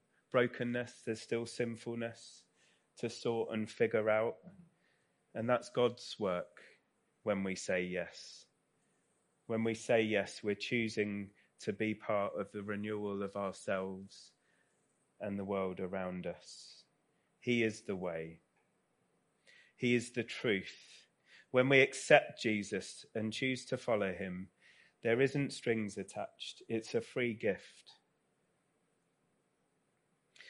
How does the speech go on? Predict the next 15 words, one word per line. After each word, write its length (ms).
But 100
sometimes 760
we 100
need 280
to 100
know 180
it 140
in 160
our 180
hearts. 760
We 120
need 240
to 120
deal 420
with 360